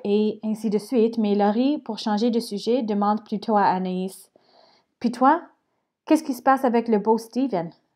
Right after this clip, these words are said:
Allez-vous se revo-, vous revoir finalement ? » Anaïs regarde ailleurs comme si la question la mettait mal à l'aise.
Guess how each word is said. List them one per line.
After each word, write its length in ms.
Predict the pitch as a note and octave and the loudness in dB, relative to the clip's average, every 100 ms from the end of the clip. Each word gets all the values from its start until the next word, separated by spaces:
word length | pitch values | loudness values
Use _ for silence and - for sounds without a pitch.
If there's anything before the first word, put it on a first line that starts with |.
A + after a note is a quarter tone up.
| - | -2
Allez-vous 420 | A3+ A3 G3 B3 | 4 4 4 0
se 140 | B3 A3+ | -2 -2
revo-, 320 | G#3+ G3 - | -2 -4 -6
vous 320 | F#3+ G#3 G3 - | -2 -2 -2 -4
revoir 540 | G3+ G3 F3+ F3+ A#3+ | -4 -4 0 0 0
finalement ? » 480 | - C#4+ C#4 C#4 F4+ _ _ _ _ _ _ _ _ _ _ | -2 -4 -2 -4 -6 _ _ _ _ _ _ _ _ _ _
Anaïs 460 | B3 C4+ B3 A#3+ A#3+ | 2 4 4 2 0
regarde 500 | G#3+ G3+ G#3 G#3+ - - | -2 4 4 4 0 -2
ailleurs 480 | F#3+ F#3 F3+ G3 - _ | 0 2 2 0 -6 _
comme 200 | - G#3 | 2 2
si 160 | G3+ A3 | 2 2
la 120 | G#3 | 0
question 460 | G#3 G3 - G#3+ G#3 | 2 -6 -4 -2 0
la 140 | F#3 | 0
mettait 340 | F#3 F#3 G3+ | 0 -4 -4
mal 180 | F#3+ E3+ | -2 -2
à 120 | E3 | 0
l'aise. 560 | E3 D#3 B2+ - - | 0 -2 -4 -12 -20